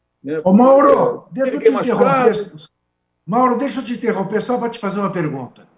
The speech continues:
Speaker 2: O que que você achou, é, da diferença das perícias, é, da, da perícia de leitura labial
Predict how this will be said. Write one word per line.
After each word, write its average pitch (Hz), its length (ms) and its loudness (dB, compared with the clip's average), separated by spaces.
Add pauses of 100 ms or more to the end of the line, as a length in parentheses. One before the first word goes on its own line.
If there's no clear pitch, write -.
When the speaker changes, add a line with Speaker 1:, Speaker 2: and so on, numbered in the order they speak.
(440)
Speaker 2:
O 165 80 -8
que 294 140 2
que 285 100 -2
você 254 380 2
achou, 190 640 0 (460)
é, 175 440 0
da - 140 0
diferença 220 880 0
das 226 200 -2
perícias, 185 1040 -4 (460)
é, 165 280 -2
da, 185 200 2
da 175 200 -2
perícia 202 500 0
de 175 140 -2
leitura 214 400 2
labial 196 760 0